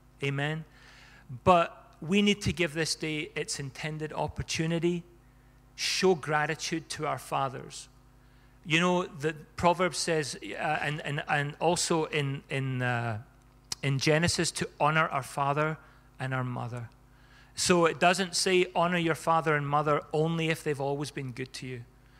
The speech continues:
Doesn't say honor your father and mother if, you know, um, if they've brought you up. It just says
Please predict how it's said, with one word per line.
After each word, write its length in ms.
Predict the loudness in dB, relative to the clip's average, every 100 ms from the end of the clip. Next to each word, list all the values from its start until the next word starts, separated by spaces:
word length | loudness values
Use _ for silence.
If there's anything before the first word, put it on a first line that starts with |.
| -10 0
Doesn't 300 | 2 2 2
say 240 | 4 4
honor 220 | 4 2 4
your 160 | 2
father 400 | 2 4 4 4
and 140 | 0 4
mother 440 | 4 4 2 0 -6 -20 -2
if, 320 | 0 0 -4 -4
you 120 | 0
know, 420 | 4 6 6 4 -2 -20 -2
um, 340 | 2 2 0 -4
if 200 | -4 -4
they've 360 | -2 -2 -2 4
brought 240 | 4 4
you 160 | 2 0
up. 160 | 0 -4 -4
It 180 | -6 0
just 240 | 2 4
says 320 | 2 2 2